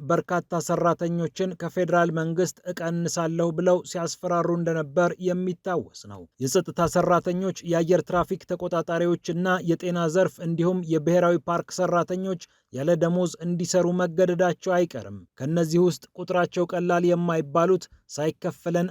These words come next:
አንሰራም ብለው ቤታቸው ስለሚቀመጡ በርካታ መንግስታዊ አገልግሎቶች እንደሚዘገዩ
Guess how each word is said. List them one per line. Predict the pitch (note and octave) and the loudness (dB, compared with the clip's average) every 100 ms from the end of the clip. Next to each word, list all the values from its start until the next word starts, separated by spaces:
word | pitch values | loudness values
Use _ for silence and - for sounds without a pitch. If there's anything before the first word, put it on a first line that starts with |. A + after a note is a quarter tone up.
| - | -4
አንሰራም | E3 F3 F3+ F3 E3 D3+ | -4 0 2 2 2 2
ብለው | D#3+ F3+ E3+ | 4 4 2
ቤታቸው | D#3 E3+ F3+ E3+ F3 D#3 | -2 -2 -2 -2 -4 -6
ስለሚቀመጡ | F3+ F#3 E3+ D#3 - E3 F3 F3 F#3+ - _ _ | -2 -2 -2 -4 -6 -4 -4 -2 -4 -4 _ _
በርካታ | B2+ C#3+ F3 D#3+ F#3+ F3 D#3 | -6 -2 -2 -2 -2 -2 0
መንግስታዊ | E3 E3 F3 - F3 F3 | 0 2 0 2 2 4
አገልግሎቶች | E3+ E3+ D#3 D#3+ D3+ F3+ E3+ - | 2 0 0 2 2 0 -4 -6
እንደሚዘገዩ | F3 F3 E3+ E3+ E3 E3 D#3 E3 | -4 0 2 2 2 2 2 2